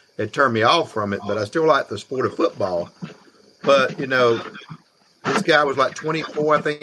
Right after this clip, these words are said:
years of age. Man, they, like I said, they brought him back, saved his life. That's all good and well, but that police chief lost his life.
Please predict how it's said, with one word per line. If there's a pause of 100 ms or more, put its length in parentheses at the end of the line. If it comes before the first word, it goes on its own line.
years
of
age. (580)
Man,
they, (240)
like
I
said,
they
brought
him
back,
saved
his
life.
That's
all
good
and
well,
but
that
police
chief
lost
his
life.